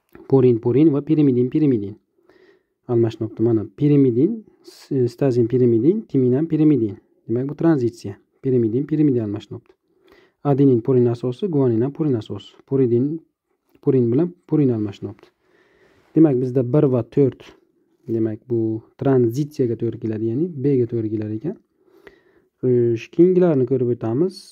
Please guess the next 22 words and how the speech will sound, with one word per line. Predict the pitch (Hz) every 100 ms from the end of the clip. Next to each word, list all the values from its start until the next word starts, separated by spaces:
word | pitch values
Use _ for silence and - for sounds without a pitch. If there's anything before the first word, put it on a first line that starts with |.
| -
Endi, | 123 120 139 180 185 _ _ _ _ _ -
e, | 123 117 117 113 - 165
ikkinchi | _ - 175 165 139
holati | 135 120 117 127 127
guanin, | 143 151 139 165
timin. | 190 156 113 - _ _ -
Demak, | 123 117 120
purin | 151 131 127
va | 143
pirimidin. | 180 185 135 110 113
Bu | 117
transversiya. | 143 127 - 113 113 147 175 190 _ _ _ _ _ _ -
Uchta | - - 120 139
adenin, | 135 135 160
stazin, | - 175 127 110 110
purin | - 123 123
va | 156
pirimidin. | 170 170 156 117 107 _ -
Demak, | 117 117 113
bu | 123
ham | 107 - _ _ _ -
transversiya. | 127 117 - 127 139 156 175